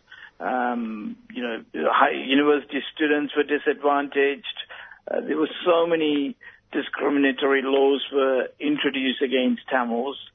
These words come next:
There were many pogroms from Emergency fifty-eight, uh, to, to Black July in nineteen eighty-three. Our libraries were burned, uh, by the, the Sri Lankan, uh, army. And so,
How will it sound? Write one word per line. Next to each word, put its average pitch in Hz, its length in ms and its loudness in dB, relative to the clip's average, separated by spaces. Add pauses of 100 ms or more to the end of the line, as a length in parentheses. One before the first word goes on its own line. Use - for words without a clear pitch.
(300)
There 127 140 4
were 131 80 4
many 143 500 4 (160)
pogroms 156 580 0 (480)
from 135 140 0
Emergency 143 680 0
fifty-eight, 143 720 2 (420)
uh, 123 280 2 (160)
to, 143 340 2
to 139 100 0
Black 139 400 0
July 143 360 2
in 143 500 -4
nineteen 143 400 0
eighty-three. 143 800 2 (340)
Our 135 580 2
libraries 147 840 0
were 139 120 -2
burned, 147 560 -2 (200)
uh, 147 220 2
by 147 360 2
the, 147 280 0
the 147 140 2 (120)
Sri 151 200 2
Lankan, 147 420 -2
uh, 139 360 2
army. 160 480 0 (800)
And 123 140 -2
so, 151 100 4